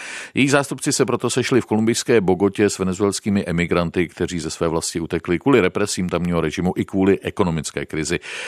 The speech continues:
Dnes se do Caracasu vrátil ze světového turné vůdce opozice Juan Guaidó, který,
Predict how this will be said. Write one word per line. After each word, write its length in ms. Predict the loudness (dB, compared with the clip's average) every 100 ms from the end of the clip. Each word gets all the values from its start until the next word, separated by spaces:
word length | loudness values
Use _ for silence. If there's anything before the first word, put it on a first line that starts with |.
| -12 -12
Dnes 240 | -2 0 4
se 100 | 4
do 100 | 6
Caracasu 440 | 4 2 -2 0
vrátil 420 | 2 2 2 2
ze 120 | 2 0
světového 360 | 0 2 2
turné 300 | 2 0 0
vůdce 300 | 0 0 0
opozice 720 | 0 -2 0 0 0 2 4 2
Juan 180 | 2 2
Guaidó, 500 | 2 2 4 4 4
který, 540 | 2 0 0 2 0